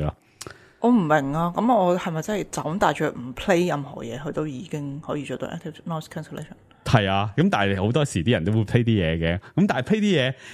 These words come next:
Speaker 1: 又有 transparent mode 㗎嘛，即係話如果有人同你講嘢，係佢會俾返啲外界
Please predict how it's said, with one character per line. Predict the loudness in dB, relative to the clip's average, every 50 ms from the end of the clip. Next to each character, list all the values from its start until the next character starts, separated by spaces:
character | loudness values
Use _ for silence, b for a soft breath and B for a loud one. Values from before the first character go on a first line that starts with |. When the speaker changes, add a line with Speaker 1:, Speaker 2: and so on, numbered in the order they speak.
| B B
Speaker 1:
又 | 2 2
有 | 4 4 2 0
transparent | 0 0 0 0 0 2 2 2 2 2 2 2
mode | 2 2 2 2 2
㗎 | 0 0
嘛， | 2 2 2 0
即 | 2 0 0
係 | 0 0 0
話 | 0 0 0 0
如 | 0 0
果 | 0 0 2
有 | 2 0
人 | 2 0 0 -2 -2
同 | 0 2 2
你 | 2 2
講 | 2 2 2 2
嘢， | 2 2 2 2 2 0 B B B B B B
係 | 2 2 2 4 2 2 2 2 2
佢 | 2 2 2 2 2
會 | 2 2 4 2 2 0 0 b b b b _ _ _ _ _ 2
俾 | 4 4 4 4
返 | 2 2 2 2 2 0 0 0 0
啲 | 2 2 2 2 2 2 2
外 | 2 2 0
界 | 0 0